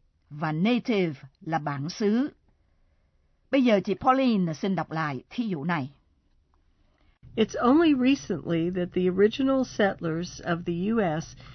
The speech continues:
Speaker 2: have been called Native Americans. That's because in fourteen ninety-two, Columbus thought he arrived in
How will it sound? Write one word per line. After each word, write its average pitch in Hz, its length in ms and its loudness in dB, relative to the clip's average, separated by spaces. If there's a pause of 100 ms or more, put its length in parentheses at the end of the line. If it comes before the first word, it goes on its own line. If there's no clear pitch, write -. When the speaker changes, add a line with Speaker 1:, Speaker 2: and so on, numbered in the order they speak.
(220)
Speaker 2:
have 233 140 2
been 233 180 4
called 185 400 4
Native 170 420 0
Americans. 202 920 0 (580)
That's 262 260 2
because 190 540 2
in 156 120 2
fourteen 214 680 0
ninety-two, 180 920 0 (420)
Columbus 254 640 4
thought 196 240 0
he 196 220 0
arrived 185 680 -2
in 196 240 0